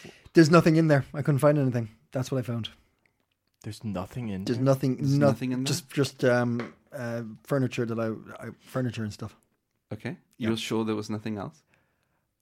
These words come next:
Speaker 1: From what I can tell, there's nothing else.
Speaker 3: Oh.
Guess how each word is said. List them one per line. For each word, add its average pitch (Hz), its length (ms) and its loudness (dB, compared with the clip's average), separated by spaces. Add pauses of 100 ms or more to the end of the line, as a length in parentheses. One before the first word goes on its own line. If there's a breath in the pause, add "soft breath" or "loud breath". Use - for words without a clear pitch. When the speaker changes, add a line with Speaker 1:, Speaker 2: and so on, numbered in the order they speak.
(180)
Speaker 1:
From 165 320 4
what 175 180 10
I 170 140 10
can 165 160 2
tell, 127 340 2 (460)
there's 127 180 -2
nothing 127 260 0
else. 104 300 -10 (480)
Speaker 3:
Oh. 131 120 -8